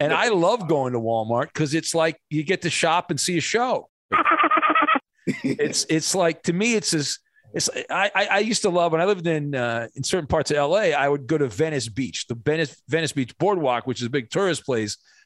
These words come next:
Speaker 1: but that's like the freak show in L A at Venice Beach. And when I'm in Vegas, I love to go to Fremont Street 'cause that's where the freaks are.
Speaker 2: Yeah.
Speaker 1: And,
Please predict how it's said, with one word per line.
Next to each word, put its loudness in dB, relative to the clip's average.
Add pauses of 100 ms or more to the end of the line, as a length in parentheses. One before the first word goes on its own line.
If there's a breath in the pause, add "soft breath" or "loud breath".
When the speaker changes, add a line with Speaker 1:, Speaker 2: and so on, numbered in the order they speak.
(100)
Speaker 1:
but -4
that's 0
like 0
the -2
freak -2
show 0
in -2
L 2
A -4 (540)
at -2
Venice 0
Beach. -2
And -2
when 2
I'm 0
in 0
Vegas, 0
I -2
love 0
to -4
go 2
to 0
Fremont -2
Street -2 (360 soft breath)
'cause -2
that's 0
where 2
the -2
freaks -4
are. -2 (480 soft breath)
Speaker 2:
Yeah. -4
Speaker 1:
And, 0